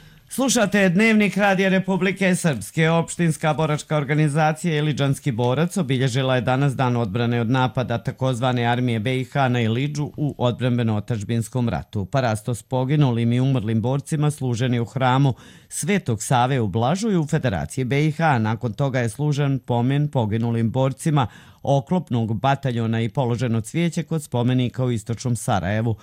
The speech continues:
U proteklom ratu poginulo je petsto šezdeset pripadnika Iliđanske brigade.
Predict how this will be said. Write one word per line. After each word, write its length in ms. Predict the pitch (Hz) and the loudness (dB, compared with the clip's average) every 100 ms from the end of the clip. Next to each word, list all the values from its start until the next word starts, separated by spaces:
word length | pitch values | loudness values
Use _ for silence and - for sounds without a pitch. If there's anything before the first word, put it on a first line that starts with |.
| - - - | -16 -20 -2
U 140 | - | -2
proteklom 640 | 147 135 123 131 123 127 110 | 2 0 0 -4 -4 -2 0
ratu 340 | 127 151 170 | 2 0 -2
poginulo 640 | 156 147 131 135 127 117 117 | -2 0 0 0 0 0 0
je 80 | 110 | -2
petsto 460 | - 160 147 151 147 139 139 | 0 -2 0 -4 -2 0 0
šezdeset 680 | - 143 113 127 - 117 - | 0 -2 0 -2 -2 -8 -4
pripadnika 760 | 131 143 156 143 143 151 135 - | -4 -2 -2 0 -2 0 -2 -2
Iliđanske 680 | 120 107 113 123 120 - 143 | -2 0 0 0 -2 -4 -6
brigade. 640 | 123 131 92 62 76 98 | -4 -6 -6 -8 -4 -4